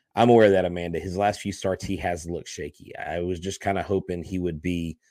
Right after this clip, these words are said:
like, super Framber in this start being a, being that it was a playoff start. But from my perspective in the stadium,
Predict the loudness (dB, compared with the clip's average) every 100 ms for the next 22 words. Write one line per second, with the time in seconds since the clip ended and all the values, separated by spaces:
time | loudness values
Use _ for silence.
0 | _ _ _ _ _ -8 -6 -6 _ _
1 | _ _ _ -18 0 2 4 0 -2 -6
2 | -4 -6 -8 -6 -6 -6 -8 -8 -2 0
3 | 0 -4 -6 -4 -4 -4 -4 -4 -2 -2
4 | -2 -4 -4 -6 -8 -12 -8 -8 -4 -2
5 | -2 -4 -2 -2 -4 _ _ _ _ _
6 | _ _ _ _ 8 8 8 0 _ _
7 | -20 _ _ 6 8 6 6 4 2 0
8 | 0 -2 -2 -4 -8 -8 -6 -2 -2 -2
9 | -10